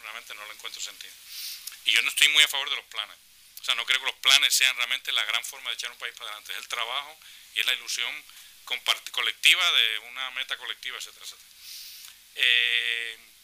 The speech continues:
pero el caso es que el gobierno hizo un plan. Lo interesante es ver cómo hace un año García Padilla le dijo al país, le dijo a los bonistas sobre todo, porque el país no,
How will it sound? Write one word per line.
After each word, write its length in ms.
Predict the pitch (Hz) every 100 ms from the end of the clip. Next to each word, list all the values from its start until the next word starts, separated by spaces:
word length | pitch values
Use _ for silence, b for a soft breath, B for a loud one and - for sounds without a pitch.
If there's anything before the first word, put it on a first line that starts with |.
| - - - - - - - - - - - -
pero 160 | 123
el 60 | 113
caso 200 | 143 -
es 40 |
que 60 | 151
el 60 |
gobierno 240 | 123 131 160
hizo 120 | 156
un 80 | 147
plan. 280 | 123 110 107
Lo 80 | 117
interesante 520 | 123 123 139 165 170
es 80 | -
ver 200 | 123 -
cómo 220 | 156 170
hace 160 | 170 165
un 100 | 170
año 220 | 180 143
García 220 | 123 151
Padilla 400 | 151 160 180 170 - b b b b b - _ _ - - - -
le 100 | 127
dijo 180 | 131 147
al 80 |
país, 300 | 143 127 117
le 80 | 107
dijo 160 | 110 135
a 40 |
los 100 | 143
bonistas 360 | 113 127 - 113
sobre 200 | 113 101
todo, 140 | 139
porque 160 | 107 98
el 80 | 95
país 240 | 104 104
no, 360 | 120 117 110